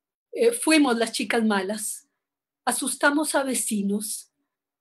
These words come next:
Escandalizamos a señoras de Misal y Rosario. Siempre de negro,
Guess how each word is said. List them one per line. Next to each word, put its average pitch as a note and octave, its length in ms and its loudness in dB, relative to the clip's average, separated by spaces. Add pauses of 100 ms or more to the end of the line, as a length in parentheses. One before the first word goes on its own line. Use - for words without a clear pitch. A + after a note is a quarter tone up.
(140)
Escandalizamos C4+ 1000 0
a D4 60 0
señoras A#3+ 580 0
de G#3 120 0
Misal G#3 380 0
y G#3+ 80 0
Rosario. G#3 840 0 (640)
Siempre F4 580 4
de E4+ 140 4
negro, G#3+ 600 0